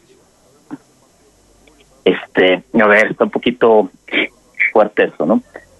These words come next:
Digo, pues, tiene que confiar en la vida en alguien, al final del día.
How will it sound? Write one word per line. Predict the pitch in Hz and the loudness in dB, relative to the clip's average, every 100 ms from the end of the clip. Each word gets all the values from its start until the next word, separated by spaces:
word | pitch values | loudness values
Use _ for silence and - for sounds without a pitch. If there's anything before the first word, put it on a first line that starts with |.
| _ - | _ -2
Digo, | 180 180 | 2 2
pues, | - - - | 0 -6 -2
tiene | 113 | -2
que | 247 | 0
confiar | - 104 110 | -2 0 2
en | 101 | 2
la | |
vida | 92 98 | 2 2
en | 95 | 2
alguien, | 117 98 98 _ | 0 -2 -6 _
al | - - | -10 -6
final | 90 90 | -2 0
del | 85 | 2
día. | 104 98 | 4 4